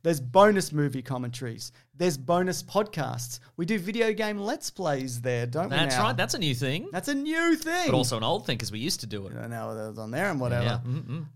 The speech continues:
Speaker 1: Uh, and also our podcast, The Weekly Planet, where we talk movies and comics and T V shows. That actually comes out there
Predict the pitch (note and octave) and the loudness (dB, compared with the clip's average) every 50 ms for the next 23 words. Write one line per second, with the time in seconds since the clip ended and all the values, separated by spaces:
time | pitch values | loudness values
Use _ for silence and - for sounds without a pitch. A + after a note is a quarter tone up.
0 | - _ - D#3+ E3+ F3 F3 F3 - F#3+ F#3 G3 G3 - G3 F3 D#3+ - D#3+ D3+ | -12 _ 2 6 6 8 6 6 4 2 0 2 2 4 6 4 6 4 2 0
1 | - D#3+ D3 D3 D3+ D3+ D3 C#3+ C#3+ C#3+ C#3 C3 B2+ C#3+ C3 - C#3 C3+ C3+ B2+ | 0 0 0 0 -2 -2 -2 -2 -2 -4 -6 -8 -6 -6 -6 -6 -6 -6 -6 -6
2 | C#3 C3 B2+ C#3 C3+ C3 B2+ B2+ B2 B2 C3 B2+ A#2+ B2 C3 B2 A#2+ C3+ B2+ B2 | -6 -8 -8 -8 -8 -8 -8 -10 -8 -8 -8 -8 -6 -8 -8 -6 -6 -6 -6 -6
3 | B2 A#2+ C3 B2+ B2+ A#2+ C3+ C3+ C3+ C3 B2+ B2+ - C3+ B2 - C3+ C3 C3 A#2+ | -6 -6 -6 -6 -6 -6 -4 -4 -4 -4 -4 -6 -10 -10 -8 -8 -8 -8 -6 -4
4 | C#3 C3 A#2+ B2 - C3+ B2+ B2+ C3 C3 B2 | -4 -4 -4 -4 -4 -4 -2 -2 -2 -2 -4